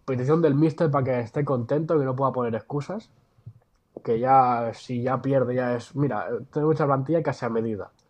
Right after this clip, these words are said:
Em, ahora no te quejes". Eso me parece bien. Y a ver, lo de Griezmann,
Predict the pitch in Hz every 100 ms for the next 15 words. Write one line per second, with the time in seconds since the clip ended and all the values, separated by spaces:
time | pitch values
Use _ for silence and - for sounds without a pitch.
0 | _ _ _ _ _ _ - 120 110 110
1 | 107 104 107 143 139 120 104 101 - -
2 | _ _ - - - _ - 135 131 120
3 | 113 113 117 143 202 - _ - - -
4 | 131 123 110 113 113 127 135 143